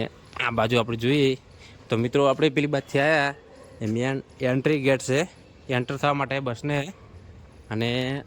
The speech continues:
આ ગેટ છે મિત્રો, બહાર નીકળવા માટે બસ માટે. આ બહાર જવા માટે આમ થઈને બસ આમ થઈને નીકળી જશે. અને પાછળ છે એક્ઝેટ સોસાયટી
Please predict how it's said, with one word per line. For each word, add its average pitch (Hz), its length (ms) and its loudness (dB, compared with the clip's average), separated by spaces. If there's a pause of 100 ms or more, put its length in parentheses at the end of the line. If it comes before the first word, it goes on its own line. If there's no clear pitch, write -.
(120)
આ 120 160 0
ગેટ 123 320 -4
છે - 220 -4
મિત્રો, 120 340 -6 (200)
બહાર 127 320 0
નીકળવા 120 380 -4
માટે 117 240 -6
બસ 117 280 -6
માટે. 95 240 -10 (1900)
આ 110 120 -2
બહાર 123 280 2
જવા 117 180 0
માટે 113 240 0 (560)
આમ 127 200 0
થઈને 135 220 0
બસ 131 220 -4 (380)
આમ 123 180 -2
થઈને 127 200 -4
નીકળી 147 240 -6
જશે. 131 280 -6 (500)
અને 104 120 -10
પાછળ 104 400 -4
છે 101 160 -6
એક્ઝેટ 101 280 -4
સોસાયટી 110 560 -6